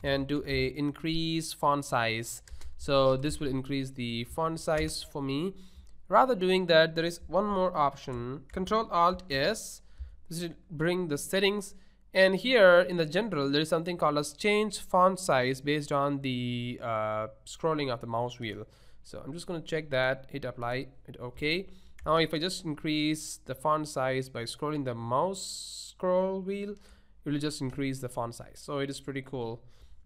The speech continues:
All right, so what I'm gonna do is I'm just going to delete this guy, and here for the username, let's say I just want to,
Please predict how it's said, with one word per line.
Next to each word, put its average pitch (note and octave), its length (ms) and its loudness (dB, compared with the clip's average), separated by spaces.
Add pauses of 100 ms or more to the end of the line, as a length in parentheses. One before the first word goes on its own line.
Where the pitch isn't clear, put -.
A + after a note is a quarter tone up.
All - 80 -14
right, C3 200 -12 (240)
so D#3+ 260 0
what F#3 140 6
I'm G3 80 4
gonna F#3+ 160 2
do F3+ 200 0
is F#3 560 0
I'm D3+ 260 0
just D#3+ 180 -6
going D#3 180 -2
to D3 440 0
delete C#3+ 420 -4
this D3 180 -8
guy, C#3 480 -2
and F3 480 6
here E3 380 2
for F#3 420 4
the E3+ 80 -2
username, C#3 680 -2 (540)
let's F3+ 240 4
say D3 440 4
I - 100 -10
just C#3+ 220 -4
want C#3 160 -2
to, C3 420 -4